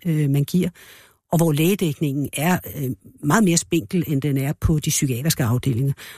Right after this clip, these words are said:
Jeg synes, det er jo en lille smule barokt, at vi har valgt, at de allermest syge med den mest komplicerede medicinering, at de er et sted, hvor lægedækningen er dårligst, og hvor personalet er,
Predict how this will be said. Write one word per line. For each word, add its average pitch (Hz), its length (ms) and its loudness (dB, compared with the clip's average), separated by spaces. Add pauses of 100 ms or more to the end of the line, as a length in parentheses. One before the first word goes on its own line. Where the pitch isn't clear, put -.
(140)
Jeg 156 80 6
synes, 202 200 2
det 208 120 2
er 165 160 0
jo 147 120 -4
en 143 160 -8
lille 156 140 -2
smule 147 200 -2
barokt, 143 480 -2
at 170 140 0
vi 151 60 2
har 127 160 2
valgt, 143 380 0
at 139 200 -2
de - 120 0
allermest 202 440 2
syge 185 240 2
med 185 140 2
den 165 80 2
mest 190 220 0
komplicerede 196 640 -2 (340)
medicinering, 170 680 0 (400)
at 165 140 -4
de 180 120 4
er 170 60 2
et 170 80 0
sted, 175 260 0
hvor 160 160 -2
lægedækningen 156 880 0
er 143 120 -4
dårligst, 190 420 2
og 165 120 -4
hvor 151 160 -2
personalet 147 580 2
er, 139 180 0